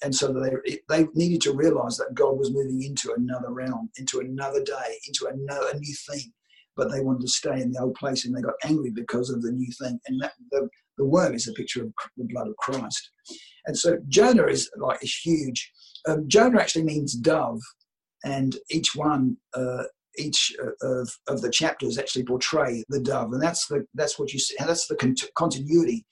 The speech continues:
in the book of Jonah, is you see dimensions of God's dove, and the, the, the dove of his love is Jerusalem. And so it's a picture of God wanting to minister to Jerusalem, but their rejection of him. And so, uh,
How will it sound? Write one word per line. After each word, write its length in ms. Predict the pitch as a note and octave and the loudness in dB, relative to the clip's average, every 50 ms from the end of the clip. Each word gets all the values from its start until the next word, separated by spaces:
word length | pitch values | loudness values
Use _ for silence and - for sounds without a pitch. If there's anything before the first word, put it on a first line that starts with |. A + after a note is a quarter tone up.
| _ _ _ _ - | _ _ _ _ -4
in 160 | C#3+ C#3 C3 | -2 0 2
the 100 | B2+ C3+ | 2 2
book 260 | B2 A#2+ C#3 C3+ - | 2 2 2 2 2
of 120 | B2+ B2 A#2+ | 0 0 0
Jonah, 480 | A#2+ C3+ C3 C3+ C3+ C3 B2+ A2 - - _ _ _ _ _ | 0 0 0 2 2 0 0 -2 -4 -12 _ _ _ _ _
is 320 | D3 D3+ C#3 C3 - - - _ B2+ B2+ | -4 -2 -2 -2 -4 -4 -8 _ -10 -8
you 120 | C#3 C#3+ | -4 -2
see 200 | C#3+ - D#3 C#3+ | -2 0 0 0
dimensions 500 | C3 D3 C3+ D3 D#3 D#3 - C#3+ C3+ B2+ - | 0 0 0 0 2 2 2 0 0 -2 0
of 240 | C3+ C3 B2+ A#2 G#2+ - - | 0 2 2 0 -2 -4 -2
God's 320 | A#2+ C#3+ C3+ C3+ C3 B2 A#2 | 2 4 4 4 4 2 0
dove, 320 | B2 C3+ C3 B2 - - - - _ _ | 0 0 0 -2 -4 -8 -12 -18 _ _
and 180 | - C#3+ D3 D3 | -4 -2 0 2
the, 160 | D3+ C3+ A#2 - - | 2 0 0 0 2
the, 180 | D3+ D3+ C#3+ - C#3 C#3 - - | 2 2 2 0 -6 -14 -4 -2
the 140 | D3+ D3+ C3+ | -2 2 4
dove 240 | - G3 G#3+ G#3+ | 4 6 6 6
of 100 | E3 - | 4 4
his 160 | C3+ C3+ B2 C3 | 2 2 2 4
love 380 | C#3 F3+ - B2+ B2 B2 A#2+ - - - _ - | 4 4 4 2 0 -4 -6 -8 -12 -18 _ -8
is 140 | C#3 C#3 A2+ | -6 -4 -4
Jerusalem. 720 | - C#3 C#3 C3+ C#3+ D#3 - - - B2 A2 A2 A2+ - - _ _ _ _ _ _ - | -4 -4 -2 0 2 2 2 2 -2 -4 -6 -6 -8 -8 -12 _ _ _ _ _ _ -6
And 140 | D3 D3 - | -4 -4 -2
so 140 | - D3+ D3 | 0 2 2
it's 320 | C#3 C3 - - - - | 2 2 0 -2 -2 -2
a 60 | B2 | -2
picture 340 | - E3 D3+ - - C#3 C3+ | 0 0 0 0 2 4 4
of 120 | B2+ A#2+ A#2 | 4 2 2
God 320 | D3 C#3+ C#3 C3+ C3 B2+ | 2 4 4 4 2 2
wanting 220 | C3+ D3 D3 D3 | 0 0 0 0
to 80 | C#3+ C3+ | 0 0
minister 440 | C3+ C#3 D#3+ F3+ G3+ - - - C#3+ | 0 2 2 2 2 2 0 0 -2
to 120 | B2+ B2 | -2 -2
Jerusalem, 460 | B2 C#3 C#3 D#3 D#3 - - A#2 A#2 | -2 0 2 2 2 2 2 0 0
but 180 | A#2+ B2+ - - | 0 0 -2 -4
their 140 | - - - | -8 -8 -10
rejection 480 | A#2+ A#2+ - C#3 C#3 C#3 - - B2+ | -10 -4 0 0 0 0 0 -2 -2
of 120 | B2+ A2+ A2+ - | -4 -4 -8 -6
him. 240 | - C3+ A#2+ A#2 A#2+ - _ _ _ _ _ _ _ _ _ - | -4 -2 -2 -2 -4 -6 _ _ _ _ _ _ _ _ _ -8
And 160 | C#3+ C#3+ C#3 | -4 -4 -2
so, 340 | - C#3+ C#3+ C3 C3 C3 C3+ - _ _ _ _ _ _ C#3+ | 0 2 2 2 0 -2 -4 -8 _ _ _ _ _ _ -2
uh, 80 | C#3+ | 2